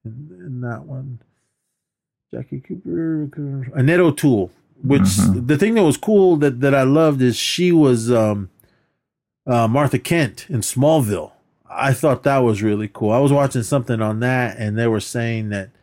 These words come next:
Speaker 2: Why did you say that name?
Speaker 1: <laughs> the re-, dumb. The reason she took it, it was because she, she ha-, she was really knowledgeable of, uh, the Superman story.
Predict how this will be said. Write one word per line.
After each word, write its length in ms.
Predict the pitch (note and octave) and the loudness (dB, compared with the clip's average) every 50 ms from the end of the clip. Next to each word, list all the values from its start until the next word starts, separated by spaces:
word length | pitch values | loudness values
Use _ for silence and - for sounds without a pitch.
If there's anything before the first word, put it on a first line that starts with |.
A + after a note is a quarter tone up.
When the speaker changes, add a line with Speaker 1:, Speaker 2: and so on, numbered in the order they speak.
| _ - | _ -6
Speaker 2:
Why 260 | B2 C3+ C3+ D3 D3+ | -2 0 0 2 2
did 200 | - B2 A2+ A2 | 0 0 0 0
you 100 | A2 A2 | 0 0
say 320 | G2+ - - - - - | 0 0 0 0 0 0
that 280 | G#2 G#2 G2 - - - | 0 0 0 0 0 -2
name? 540 | G2+ E2 E2 - E2+ E2 - - - - B2 | 0 0 0 0 0 -2 -2 -4 -8 -10 -10
Speaker 1:
<laughs> 140 | B2+ - - - A#2 - - | -10 -8 -4 -4 -4 -4 -2
the 560 | - G#3 C#3+ - G3 G3 D3 - G#3 G3+ - - F#3 | -2 -2 0 2 0 0 2 2 2 2 2 2 2
re-, 640 | G#3 - - - G#3 F3 - _ - A#2+ A2 G#2+ | 0 0 0 -2 -6 -6 -8 _ -12 -12 -8 -4
dumb. 480 | - D#3 F#3 E3+ A2 G#2+ A#2+ A2 F2+ F2+ - - D3 D3+ C#3 C3+ | 0 2 2 2 2 0 -2 -4 -6 -8 -6 -4 -2 0 0 0
The 120 | - E3+ E3+ | 2 4 4
reason 360 | F3 G3 A3 A3+ G3+ G3+ G3 | 6 6 4 4 4 4 2
she 200 | F3+ E3 G3+ G3+ | 2 2 2 2
took 280 | F#3 - G#3 G3+ F#3+ F3+ | 2 2 0 0 2 2
it, 140 | F#3 F3 E3 | 2 4 4
it 60 | D#3 | 6
was 200 | D3 D3 C#3 C3+ | 6 6 4 4
because 500 | C3+ D3 C#3+ - D#3 D3 C#3 C3 B2+ A#2 - | 2 0 0 2 2 2 2 0 -2 -4 -4
she, 260 | - - E3+ E3 D3+ | -2 0 2 2 2
she 300 | C3 - - E3+ F3 D#3+ | 0 -2 0 2 2 2
ha-, 160 | D3+ C#3 - | 2 2 -2
she 180 | A#2+ - - F3 | -2 0 2 4
was 180 | F3 D#3+ C#3+ | 6 6 6
really 240 | C3+ D#3 E3 D#3 C#3+ | 6 4 4 4 4
knowledgeable 720 | B2+ B2+ C#3 D3 D3+ C#3+ C3+ A#2 A2+ A#2 G#2+ G#2 G2 F2 - _ _ _ _ _ _ _ _ | 2 2 0 2 2 2 0 2 0 0 0 -2 -4 -6 -10 _ _ _ _ _ _ _ _
of, 340 | - A#2 A2+ A2 G#2 G2 G2+ | -2 0 0 0 0 -2 -2
uh, 340 | G#2+ G#2 G2+ G2+ G2+ F#2+ D#2+ | -2 -2 -2 -4 -4 -6 -6
the 140 | A2 A2+ | -6 -6
Superman 560 | G2+ - - D3 B2 B2 A#2 A2+ A#2 A2 G#2+ G#2 | -4 -2 0 0 0 0 -2 0 0 -2 -2 -4
story. 480 | - - - B2 A#2 G#2 F#2+ F2+ F#2 | -6 -2 0 0 0 0 -2 -4 -8